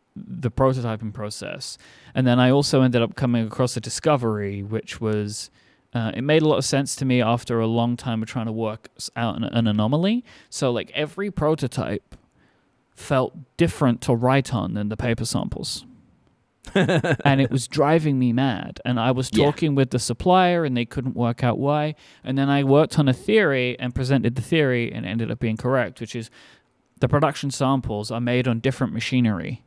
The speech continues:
Speaker 1: to
Speaker 2: Mm-hmm.
Speaker 1: the final product. So I ended up being able to,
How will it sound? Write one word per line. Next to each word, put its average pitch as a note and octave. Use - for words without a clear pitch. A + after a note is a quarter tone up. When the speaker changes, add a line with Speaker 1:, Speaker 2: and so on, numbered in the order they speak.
Speaker 1:
to A2
Speaker 2:
Mm-hmm. F#2+
Speaker 1:
the B2
final A#2
product. C#3+
So B2+
I B2+
ended C3+
up C3+
being A#2+
able A#2
to, A2+